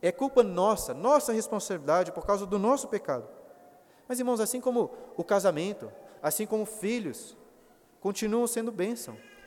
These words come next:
apesar de terem sido manchados pelo pecado. O mesmo podemos dizer sobre o trabalho.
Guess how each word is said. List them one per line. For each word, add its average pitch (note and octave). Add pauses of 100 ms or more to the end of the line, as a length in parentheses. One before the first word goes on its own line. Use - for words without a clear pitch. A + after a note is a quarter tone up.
(160)
apesar F3+
de A3+
terem G#3
sido G3
manchados G3
pelo F#3+
pecado. F#3 (720)
O G#3
mesmo A3+
podemos G3
dizer F3
sobre F3+
o -
trabalho. G3+